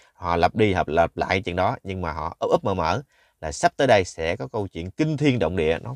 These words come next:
quan trọng hơn A D N rất nhiều. À, vậy thì còn chờ gì nữa, chúng ta sẽ, ờm, quan tâm cái vụ nào cả nhà? Bởi vì thực sự mà nói, vì bây giờ Diễm My có xuất hiện hay không á, là gia đình của ông Thắng mới trông cậy, người ta trông mong thôi. Chứ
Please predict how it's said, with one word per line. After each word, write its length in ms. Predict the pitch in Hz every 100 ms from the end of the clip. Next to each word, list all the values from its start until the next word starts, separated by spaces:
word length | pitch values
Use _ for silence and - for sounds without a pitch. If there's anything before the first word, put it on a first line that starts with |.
| 90
quan 240 | 92 117
trọng 220 | 107 82 101
hơn 180 | 95
A 100 | - 92
D 40 | 92 87
N 40 |
rất 160 | 139 123
nhiều. 280 | 90 71 - _
À, 720 | 90 82 95 107 104 92 85 - - - _
vậy 120 | 98
thì 340 | 117 110 107
còn 200 | 98 104
chờ 120 | 104
gì 120 | 104 104
nữa, 200 | 104 165
chúng 160 | 170 160
ta 240 | 135 139
sẽ, 380 | - 90 107 175 - _ _
ờm, 760 | _ 113 113 117 117 117 117 117 -
quan 200 | - 139
tâm 240 | 143 147 160
cái 80 | 170
vụ 140 | 123
nào 160 | 120 113
cả 60 |
nhà? 220 | 151 123 135 _ _ -
Bởi 140 | - 127
vì 140 | 113
thực 200 | 95 95
sự 180 | 95 90
mà 100 | 98
nói, 280 | 95 151 196 220 - _
vì 200 | 127 107
bây 120 | 117
giờ 280 | 117 95 90 87
Diễm 160 | 110
My 120 | 147 135
có 220 | 156 220
xuất 180 | 214 147
hiện 120 | 101
hay 100 | 120
không 260 | 123 123
á, 60 | 135 - _ _
là 340 | - 92 92 87
gia 180 | 87 117
đình 260 | 107 85
của 100 | 76
ông 140 | 120 120
Thắng 220 | 123 85 _
mới 180 | 120 131 - _
trông 240 | 135 123 110
cậy, 200 | 87 90
người 140 | 87
ta 100 | 95
trông 260 | 110 123 120
mong 200 | 120 120
thôi. 160 | 107 101 _ _
Chứ 100 | -